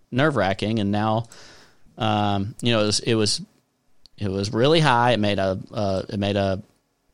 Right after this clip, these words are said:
lower high, yada, yada. Now it's down sixty percent off the highs,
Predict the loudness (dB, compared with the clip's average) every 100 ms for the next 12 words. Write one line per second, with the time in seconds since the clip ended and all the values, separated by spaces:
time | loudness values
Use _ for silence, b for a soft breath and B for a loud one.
0 | -18 -4 2 2 4 4 4 4 2 2
1 | 2 2 2 2 0 -2 -2 -2 -2 0
2 | 0 -2 -4 -4 -2 -2 -2 -2 -2 -2
3 | -4 -4 -2 -2 -2 -6